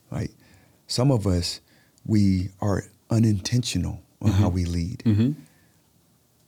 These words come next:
Speaker 1: Being, um, in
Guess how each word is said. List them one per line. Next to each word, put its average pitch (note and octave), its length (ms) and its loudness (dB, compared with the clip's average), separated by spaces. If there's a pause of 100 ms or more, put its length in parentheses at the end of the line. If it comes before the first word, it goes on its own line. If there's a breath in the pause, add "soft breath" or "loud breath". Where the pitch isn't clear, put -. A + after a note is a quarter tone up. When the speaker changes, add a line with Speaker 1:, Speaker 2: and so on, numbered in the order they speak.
(720)
Speaker 1:
Being, A#2 520 4 (640 soft breath)
um, F2+ 560 -2 (920)
in G2+ 540 4